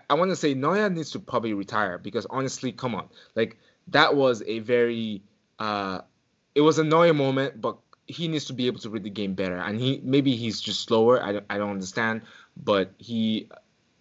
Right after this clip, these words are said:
I don't know. That was a very stupid play from him, and it makes me, you know, I s-, keep going back to this, but Ter Stegen needs to start for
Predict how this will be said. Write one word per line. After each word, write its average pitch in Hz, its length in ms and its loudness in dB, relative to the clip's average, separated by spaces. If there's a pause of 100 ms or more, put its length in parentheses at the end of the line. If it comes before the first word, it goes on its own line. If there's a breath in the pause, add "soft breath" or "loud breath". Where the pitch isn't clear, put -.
(280)
I 127 120 6
don't 110 140 -2
know. 92 80 -4
That 127 160 2
was 135 120 2
a 120 80 0
very 117 260 4
stupid 98 320 -10
play 104 120 -6
from 95 180 -10
him, 98 240 -6 (360 soft breath)
and 98 380 -6
it 117 160 -2
makes 135 300 2
me, 123 280 -2 (540)
you 135 100 -6
know, 98 200 -4 (400)
I 117 160 4
s-, - 200 -8
keep 156 200 -2
going 143 220 4
back 135 160 2
to 120 80 -10
this, 107 280 -6
but - 300 -6
Ter 151 140 0
Stegen 127 500 -2 (300 soft breath)
needs 117 240 -8
to 104 160 -10
start - 420 -2 (380)
for 98 320 -2